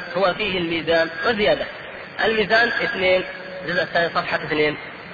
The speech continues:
وثلاثين. الذهبي رحمه الله قال في الميزان:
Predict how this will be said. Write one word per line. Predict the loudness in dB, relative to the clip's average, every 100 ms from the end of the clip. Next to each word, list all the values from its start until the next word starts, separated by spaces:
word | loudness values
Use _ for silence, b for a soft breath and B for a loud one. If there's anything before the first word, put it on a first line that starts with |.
| -16 -16 -16 -16 -16 -8 -2
وثلاثين. | 2 2 0 -6 -10 -12 -14 -14 -14 -14 -16 -16 -16 -16 -16 -14 -2 -2
الذهبي | 4 4 6 6
رحمه | 4 2 2
الله | 4 2
قال | 4 4 4
في | 2
الميزان: | 0 0 2 4 4